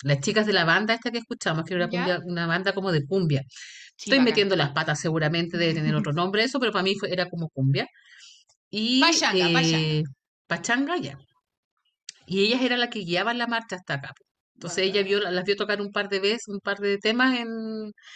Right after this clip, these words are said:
Speaker 1: la Plaza Vieja y se fue.
Speaker 2: Mira, y nosotros
Speaker 1: Y,
Speaker 2: hicimos
Speaker 1: y,
Speaker 2: hasta
Speaker 1: y
Speaker 2: el
Speaker 1: mi
Speaker 2: trencito,
Speaker 1: hija,
Speaker 2: weón.
Speaker 1: sí, pues, y mi hija tiene como la, la cumbia como adentro, esta cosa pachanguera. Cuando era guagua, yo andaba con ella en la mochila, estas canguras,
Speaker 2: ¿Ya?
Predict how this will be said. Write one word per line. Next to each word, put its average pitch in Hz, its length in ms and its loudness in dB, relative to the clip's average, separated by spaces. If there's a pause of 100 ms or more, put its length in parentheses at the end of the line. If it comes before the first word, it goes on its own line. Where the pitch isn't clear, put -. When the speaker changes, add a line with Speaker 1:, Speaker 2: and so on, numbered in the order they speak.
(280)
Speaker 1:
la 196 100 0
Plaza 226 240 4
Vieja 269 220 -2
y 277 40 -4
se 247 160 -2
fue. - 200 -6 (760)
Speaker 2:
Mira, 208 520 -6
y 190 40 -4
nosotros 180 260 -6
Speaker 1:
Y, 185 60 2
Speaker 2:
hicimos 185 260 0
Speaker 1:
y, - 20 -4
Speaker 2:
hasta 170 100 4
Speaker 1:
y - 20 4
Speaker 2:
el 170 60 4
Speaker 1:
mi 165 60 4
Speaker 2:
trencito, 175 380 2
Speaker 1:
hija, 165 260 0
Speaker 2:
weón. 143 280 -12 (260)
Speaker 1:
sí, - 100 -8
pues, 151 180 0
y 165 60 4
mi 165 160 2
hija 180 220 -2
tiene 180 300 -2
como 175 220 -4
la, 151 180 -2
la 143 160 0
cumbia 170 300 -4
como 156 180 0
adentro, 208 460 -6
esta 170 180 -8
cosa 190 260 -6
pachanguera. 165 960 -4
Cuando 143 180 2
era 156 140 2
guagua, 226 540 2
yo 190 100 0
andaba 180 260 2
con 180 140 -4
ella 180 160 0
en 170 80 -2
la 160 140 0
mochila, 156 440 -2
estas 269 220 -6
canguras, 214 420 -2 (440)
Speaker 2:
¿Ya? 208 300 -4